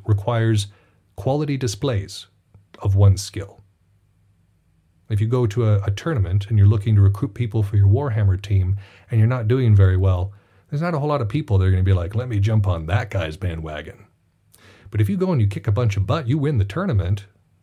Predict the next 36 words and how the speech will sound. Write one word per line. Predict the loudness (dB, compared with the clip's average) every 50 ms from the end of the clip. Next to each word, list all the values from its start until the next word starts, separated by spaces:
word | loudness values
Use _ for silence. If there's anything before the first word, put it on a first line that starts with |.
| _ _
you've | -8 -4 -4
got | -2 0
a | 2
lot | 2 2 2 0 -2
more | -2 -2 -2 -2
bargaining | -2 -2 -2 0 4 4 4 4 2
power | -2 -6 -6 -6 -8 -12 -14 -16 _ _ _ _ _ _
when | 0 0
it | 0 2
comes | 2 4 4 4 4
to | 4 4
recruiting | 4 4 4 2 0 -2 2 2 2 2
people. | 0 -2 -6 -6 -8 -10 -12 -14 -16 -20 -18 _
And | -6 -4
this | 0
is | 2 2
very | 2 2 0 -2
similar | -2 -2 -2 0 2 2 2 0 -2 -6 0
within | 0 2 4 4 4 4
physical | 2 2 -2 0 2 2 2
wargaming | 4 2 2 2 0 -2 -2 -2 -6 -8 -6
too. | -4 -4 -2 -2 -4 -6 -10 -20 -20 _ _ -6
If | -4 -4 -2
you're | -4 -4
not | -2 -2 -4 -4 -4
performing | -4 -4 -2 -2 -2 -2 0 2 2
very | 2 2 0 -4
well | -8 -8 -6 -4
or | -4
your | 0 0 0
group | 2 2 2 0 0
is | -4 -6 -6 -6
not | -6 -8 -8
performing | -10 -16 -8 -4 -4 -4 -4 -4 -6 -8
very | -8 -10 -10 -12
well, | -12 -12 -12 -10 -10 -10 -10